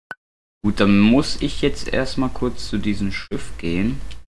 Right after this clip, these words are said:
Ähm,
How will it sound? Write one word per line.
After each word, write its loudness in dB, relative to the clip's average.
Ähm, 4